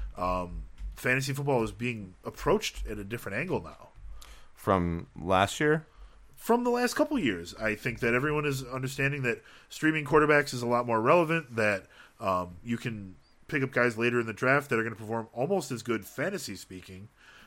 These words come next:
Speaker 1: uh, as a guy like Aaron Rodgers. But
Speaker 2: So you
Speaker 1: I
Speaker 2: think
Speaker 1: mean, if I'm,
Speaker 2: Rodgers
Speaker 1: if I need a guy to win a game, Aaron Rodgers is one of the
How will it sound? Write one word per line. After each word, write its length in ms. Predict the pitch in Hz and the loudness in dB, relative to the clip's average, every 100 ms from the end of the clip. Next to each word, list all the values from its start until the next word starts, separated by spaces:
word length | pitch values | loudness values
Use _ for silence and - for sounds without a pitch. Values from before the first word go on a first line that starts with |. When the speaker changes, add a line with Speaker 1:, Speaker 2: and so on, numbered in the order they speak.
| - | -10
Speaker 1:
uh, 240 | 98 90 85 | -4 -4 -4
as 360 | 98 107 104 101 | -6 -4 -6 -4
a 20 | |
guy 100 | 98 | -4
like 200 | 98 98 | -4 -4
Aaron 160 | 98 | -8
Rodgers. 340 | 92 90 98 117 104 | -6 -8 -8 -8 -8
But 160 | 92 - - _ - | -10 -10 -20 _ -16
Speaker 2:
So 180 | - - | 2 6
you 160 | 131 139 | 8 8
Speaker 1:
I 20 | |
Speaker 2:
think 200 | 139 135 | 8 8
Speaker 1:
mean, 100 | 139 | 12
if 60 | |
I'm, 60 | 127 | 12
Speaker 2:
Rodgers 220 | 123 127 | 12 8
Speaker 1:
if 120 | 139 143 | 4 6
I 140 | 165 | 4
need 200 | 170 170 | 4 4
a 100 | 156 | 4
guy 220 | 120 123 | 6 6
to 80 | 143 | 6
win 160 | 127 131 | 4 0
a 60 | |
game, 400 | 107 113 156 151 | -2 0 2 4
Aaron 220 | 127 123 | 4 4
Rodgers 360 | 120 127 139 113 | 6 4 4 0
is 140 | 113 | -4
one 160 | 104 113 | -4 -4
of 60 | 113 | -2
the 160 | 107 | -4